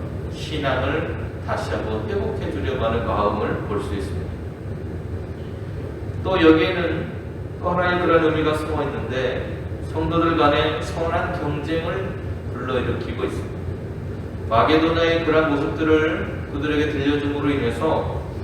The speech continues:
자신들보다 뒤처져 있던 그들이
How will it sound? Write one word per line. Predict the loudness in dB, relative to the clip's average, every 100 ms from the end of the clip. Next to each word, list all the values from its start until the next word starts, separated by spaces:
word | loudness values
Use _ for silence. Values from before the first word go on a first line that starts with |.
| -6 -6 -6 -4 -2
자신들보다 | -2 0 -2 0 2 2
뒤처져 | 2 0 -2 -2 -2
있던 | -2 -2
그들이 | -4 0 2 2 0 -4